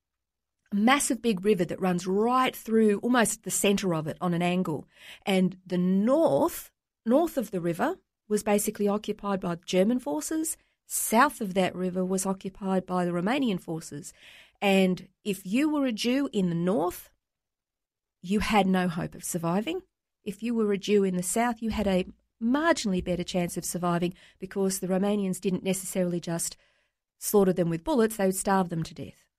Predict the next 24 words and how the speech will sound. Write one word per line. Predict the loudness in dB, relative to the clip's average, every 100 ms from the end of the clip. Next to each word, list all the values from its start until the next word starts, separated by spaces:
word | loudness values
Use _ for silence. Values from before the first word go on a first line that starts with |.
| _
deprive | -16 -2 0 0
them | -2 -8
of | -4
all | -4
their | -2 -2
rights | -4 -4 -6 -6
and, | -6 -6
and | -6
everything | -6 -8 -8 -6
else. | -6 -8
So | -6 -2 -2 -4 _ _ _ _ _ _ _ _ _ _ _ _ _
w-, | -12 -12 _ _ _ -6
we | 2 6 6 4
visited | 4 4 0 2 -2 -4 -18 _ _ _ _ _ _ -4
a |
number | 0 0 0 -2
of | -4 -10 _ _
mass | -6 -4 -4
graves, | -4 -2 -4 -4 -8 -10 _ _ _ _ _ _ _
and | 4 6
at | 4 2
this | -2 -2
particular | -2 -2 0 -4
point, | -2 -2 -2